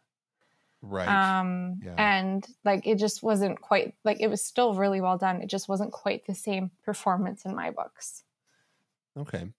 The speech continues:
Speaker 2: But
Speaker 1: Well,
Speaker 2: still
Speaker 1: good to know.
Speaker 2: really good.
Speaker 1: I haven't, I haven't seen Rocket Man yet. I also know nothing about Elton John.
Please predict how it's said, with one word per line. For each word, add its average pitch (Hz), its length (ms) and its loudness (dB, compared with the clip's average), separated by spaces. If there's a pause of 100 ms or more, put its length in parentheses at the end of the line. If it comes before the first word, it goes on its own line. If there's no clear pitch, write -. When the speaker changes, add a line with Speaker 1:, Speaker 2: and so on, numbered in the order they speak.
(220)
Speaker 2:
But 214 100 2
Speaker 1:
Well, 190 100 -2
Speaker 2:
still 247 240 4
Speaker 1:
good - 20 2
to 180 80 0
know. 185 100 4
Speaker 2:
really 87 120 2
good. - 260 0
Speaker 1:
I 117 80 -4
haven't, 160 340 -2
I - 80 -8
haven't 160 200 -2
seen 147 200 -6
Rocket 113 300 -2
Man 90 240 -6
yet. 87 300 -6
I 113 100 0
also 151 340 2 (360)
know 110 420 2
nothing 92 560 -4
about 87 300 -6
Elton 82 260 -10
John. 50 300 -16